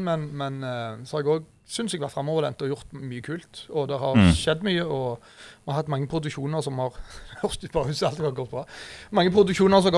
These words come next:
Speaker 1: gått veldig bra, solgt bra med billetter, og folk har kommet. Og så har vi forholdt oss til de femtitallet og to hundretallet som vi kan jobbe med nå.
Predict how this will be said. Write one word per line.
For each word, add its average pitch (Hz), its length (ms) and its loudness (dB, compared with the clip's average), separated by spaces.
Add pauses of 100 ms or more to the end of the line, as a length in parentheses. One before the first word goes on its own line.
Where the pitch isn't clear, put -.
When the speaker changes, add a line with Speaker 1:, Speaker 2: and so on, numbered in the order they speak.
Speaker 1:
gått 160 100 4
veldig 143 140 2
bra, 175 160 6 (120)
solgt 175 440 0
bra 151 140 2
med 156 140 -2
billetter, 143 380 -2
og 151 80 -2
folk 143 220 -4
har 127 80 -8
kommet. 127 340 -8
Og 147 80 -4
så 151 80 -2
har 147 80 0
vi 135 80 -8
forholdt 139 260 -4
oss 143 120 -8
til 127 100 -10
de 120 100 -6
femtitallet 151 680 -4
og 143 60 -10
to 131 140 -10
hundretallet 127 460 -6
som 127 100 -10
vi 123 60 -10
kan 123 100 -8
jobbe 110 240 -12
med 110 120 -14
nå. 110 60 -14